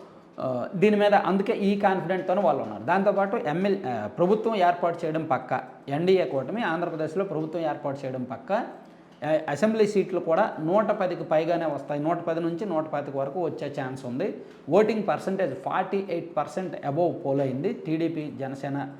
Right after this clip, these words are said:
బీజేపీ కూటమికి నలభై ఎనిమిది శాతానికి పైగా ఓట్లు పోలయ్యాయి. నూట పది నుంచి నూట పాతిక వరకు సీట్లు వస్తాయి, ఇందులో ఏమాత్రం తేడా ఉండదు. So, ఖచ్చితంగా గెలిచి తీరుతాం అనేది బీజేపీ పెద్దల దగ్గర ఉన్న పక్కా రిపోర్ట్. అలాగే, మరి నేను ఇంతకుముందు చెప్పా,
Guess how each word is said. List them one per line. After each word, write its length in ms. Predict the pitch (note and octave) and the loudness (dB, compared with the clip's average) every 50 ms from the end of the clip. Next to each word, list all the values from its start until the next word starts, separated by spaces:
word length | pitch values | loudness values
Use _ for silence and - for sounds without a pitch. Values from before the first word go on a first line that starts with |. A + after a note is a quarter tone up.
| - - - - - - - - A#2 | -20 -20 -20 -20 -20 -20 -16 -6 -2
బీజేపీ 400 | B2 D3 D#3 C#3+ D#3+ D3+ D#3+ C3+ | 0 0 2 2 0 -2 -2 -4
కూటమికి 480 | B2+ - C#3+ D3+ G3 G3 C#3 C3+ C#3 G3+ | -4 -2 -2 -2 -2 -2 -4 -4 -4 -4
నలభై 320 | F3 C3 C3+ D#3+ D#3+ D#3 | -4 -2 -2 -2 0 0
ఎనిమిది 300 | E3+ E3+ E3 E3 D#3+ D3+ | 0 0 -2 -2 -4 -4
శాతానికి 440 | - D#3+ D3 C#3+ D3+ D3+ D3 C#3 C#3 | -2 -2 -2 -2 -2 -4 -4 -4 -6
పైగా 240 | - C#3 C#3 C3+ C#3 | -4 -4 -2 -2 -2
ఓట్లు 300 | B2+ B2+ C3 B2+ C3+ C3 | -4 -4 -4 -6 -6 -8
పోలయ్యాయి. 600 | G2 - B2 B2 B2 A#2+ A#2+ B2 C3+ E3+ A3+ C4+ | -6 -6 -6 -4 -4 -4 -4 -6 -4 -4 -4 -4
నూట 360 | G#3 D3 D3+ E3 F#3+ G3+ G3+ | -2 -2 0 0 0 0 -2
పది 240 | G3+ - E3 D#3 D#3+ | -2 -4 -4 -4 -4
నుంచి 300 | E3 D#3+ E3 - A3 G#3+ | -6 -6 -6 -6 -6 -6
నూట 180 | E3+ D3 D3+ | -4 -4 -6
పాతిక 360 | D3+ - - D3+ C#3 C#3+ C3+ C#3+ | -6 -6 -6 -6 -6 -6 -4 -4
వరకు 280 | C#3 C3+ C#3 - C#3 | -4 -4 -4 -6 -10
సీట్లు 340 | C3+ - B2+ B2 A#2+ B2+ B2 | -10 -8 -8 -8 -6 -6 -8
వస్తాయి, 440 | A#2+ - - A#2+ B2 D3+ G3+ - - - - - - - - | -8 -8 -10 -8 -6 -6 -6 -6 -8 -12 -16 -20 -20 -10 -4
ఇందులో 300 | D3 D#3 F3+ F#3 G#3+ A3 | -2 0 2 2 4 4
ఏమాత్రం 560 | G3 D#3 D#3+ E3+ F3 F3 E3+ E3 E3+ E3 F3+ | 2 2 2 0 0 0 -2 -2 -2 -4 -4
తేడా 300 | D#3+ - C3+ C3 C3 C3+ | -4 -4 -4 -4 -4 -4
ఉండదు. 360 | B2 A#2 A#2 A2 G#2+ A2+ A2 - - - - D#3+ | -4 -6 -6 -8 -10 -10 -12 -12 -14 -10 -8 -8
So, 60 | C#3+ - | -6 -4
ఖచ్చితంగా 420 | C#3+ C3+ C3+ - - F3 E3+ F#3 G#3 | -4 -6 -6 -6 -6 -4 0 0 0
గెలిచి 380 | G3 C#3 C3+ C#3 C#3+ C#3 C#3+ | 0 0 -2 -4 -4 -4 -6
తీరుతాం 360 | - - C3+ A#2 - - C3+ A#2+ | -8 -8 -8 -8 -8 -8 -8 -8
అనేది 300 | B2+ C#3 C#3+ D#3 A#3 B3+ | -8 -8 -8 -8 -8 -8
బీజేపీ 500 | E3+ B2+ C3 D#3+ D#3 D#3+ E3 - D#3+ C#3 | -6 -6 -4 -4 -2 -2 -2 -2 -4 -6
పెద్దల 300 | C3+ C#3+ A#2+ - - F#3+ | -6 -6 -6 -6 -6 -6
దగ్గర 200 | - - C#3 D3 | -6 -8 -8 -8
ఉన్న 120 | E3+ F#3 | -10 -10
పక్కా 320 | - - - - - D#3+ | -12 -12 -12 -8 -6 -6
రిపోర్ట్. 320 | C3+ A#2 - - - - - - - - - - - - - - - - - - - - - - - C3 | -4 -6 -8 -12 -14 -16 -16 -20 -20 -20 -20 -20 -20 -20 -20 -20 -20 -20 -20 -20 -20 -20 -20 -14 2 6
అలాగే, 400 | D3 D#3+ E3 D#3 D3+ E3 E3+ - - - - - - | 8 10 10 10 8 4 2 0 -6 -14 -14 -4 0
మరి 120 | D3 D#3 D#3+ | 2 4 6
నేను 160 | D#3+ D#3+ D#3+ | 6 6 6
ఇంతకుముందు 360 | D#3+ D#3 D#3 D#3+ E3 D#3 E3 | 4 2 2 2 2 2 2
చెప్పా, 280 | E3 - - D#3 - | 2 2 2 0 0